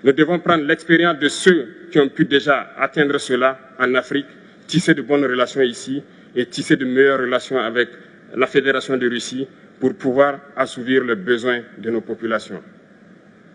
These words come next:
Je ne serai pas peut-être long, le temps est imparti, est très court.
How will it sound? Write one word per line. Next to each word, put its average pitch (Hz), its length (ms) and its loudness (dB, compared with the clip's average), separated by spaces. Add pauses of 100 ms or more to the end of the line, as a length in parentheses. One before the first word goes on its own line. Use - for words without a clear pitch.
(640)
Je 165 160 4
ne 160 60 6
serai 175 220 2
pas 170 220 0
peut-être 143 400 0
long, 143 180 2
le 127 120 0
temps 143 160 0
est 113 500 -2
imparti, 127 500 -2
est 123 100 2
très 117 220 -2
court. 147 280 0